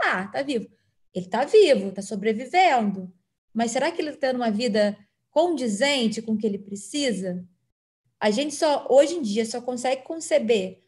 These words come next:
um indivíduo sozinho, solitário, ou quando ele já tem muita idade, porque aí realmente é muito difícil você fazer essa junção,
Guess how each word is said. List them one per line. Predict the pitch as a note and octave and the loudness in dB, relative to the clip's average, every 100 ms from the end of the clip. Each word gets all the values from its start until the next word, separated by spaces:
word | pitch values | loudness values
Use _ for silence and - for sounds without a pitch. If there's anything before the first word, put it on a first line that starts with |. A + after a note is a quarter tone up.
| _ - | _ -6
um | A#3 | -2
indivíduo | A3+ A3+ G#3+ B3 D4 | -2 -2 -2 -4 -4
sozinho, | - B3 A3 F#3 G#3 C#4+ C4+ A3 | -2 0 0 -2 -6 -6 -4 -4
solitário, | A#3+ A3 G#3 - B3+ C4 A#3+ G#3 G#3 _ _ - | -2 -2 -4 -4 -2 -2 -2 -4 -8 _ _ -2
ou | D4 F4 | 0 0
quando | E4 D4 | -4 -2
ele | C#4+ - - | -4 -4 -2
já | C4 | -2
tem | C4+ B3 | 0 -2
muita | B3 C4 | -4 -2
idade, | C4 A3+ G#3 G#3 G#3 D4 E4+ _ _ - | 0 2 2 0 -2 -4 -12 _ _ -10
porque | A3+ C4+ | -4 0
aí | B3+ A#3+ | 2 2
realmente | B3+ D#4+ C4 A#3+ | 0 -2 -4 -2
é | A3 | 0
muito | A3 - | 0 -4
difícil | A#3 B3 B3+ B3 A3 | -12 -12 -10 -8 -6
você | A3 A3+ | -6 -6
fazer | A3 G3+ | -6 -4
essa | A3+ A#3 | -4 -6
junção, | A3 A3+ A3 - G3 G3 A3 A#3+ | -6 -6 -6 -6 -6 -4 -6 -6